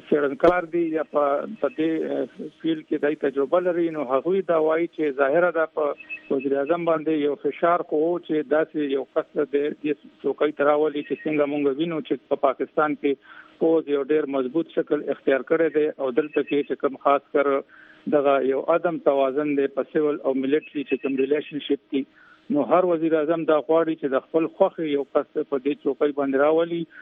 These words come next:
او دا یو سواب دی اخت-، دی، دی اختیار، اختیار وي وزیر اعظم سره چې کوم نومونه ده ته د ډیفنس،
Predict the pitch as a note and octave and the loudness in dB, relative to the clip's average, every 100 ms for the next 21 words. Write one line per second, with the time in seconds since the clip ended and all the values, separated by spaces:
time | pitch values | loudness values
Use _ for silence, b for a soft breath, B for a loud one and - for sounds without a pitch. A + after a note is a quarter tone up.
0 | B B - C3 E3 E3 D3 - C#3+ C3 | B B -4 2 2 2 0 0 2 2
1 | A#2+ D#3 - D3 - - - - C3 D3+ | 0 -2 0 -2 -4 -14 -10 -8 -4 -4
2 | D#3 G3 - - D3 C#3 C#3+ - C#3+ - | -2 -2 -2 -2 0 2 0 -2 -4 0
3 | D#3 E3 E3 D#3+ D3 D3 D3 D#3 D3+ D#3+ | 0 0 -2 -4 -2 0 0 0 -2 0
4 | D3+ C#3+ C3 - F3 E3 D3+ D#3 D3+ D3+ | 0 0 -4 -4 -4 -2 -2 0 0 0
5 | - D#3+ D3+ D3 _ B B B C#3+ C3+ | -2 0 0 -2 _ B B B -4 -2
6 | C#3 F3 F3+ | -2 0 -2